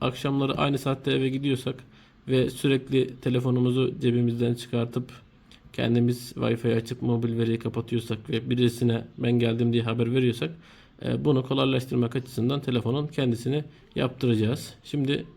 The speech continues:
e, başlıyoruz. Kestirmeleri açıyoruz ve otomasyona geliyoruz arkadaşlar. Daha sonra sağ üstte artıya tıklıyoruz. Buradan otomasyon yarata tıklıyoruz. Günün belirli bir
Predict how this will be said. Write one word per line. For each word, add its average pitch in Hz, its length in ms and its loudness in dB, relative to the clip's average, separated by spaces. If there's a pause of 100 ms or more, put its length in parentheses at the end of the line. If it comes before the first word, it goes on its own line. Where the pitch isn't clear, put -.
e, 110 160 -6
başlıyoruz. 127 560 -2 (800)
Kestirmeleri 143 760 0
açıyoruz 131 400 0
ve 147 100 0
otomasyona 123 720 -2
geliyoruz 139 300 2
arkadaşlar. 131 540 -2
Daha 139 140 2
sonra 127 320 -2 (120)
sağ 123 260 0
üstte - 300 -6 (160)
artıya - 320 -6
tıklıyoruz. 131 600 -2 (1080)
Buradan 127 340 4 (220)
otomasyon 113 540 0
yarata 110 320 -2
tıklıyoruz. - 680 -2 (760)
Günün 127 300 4
belirli 127 320 4
bir 120 260 -2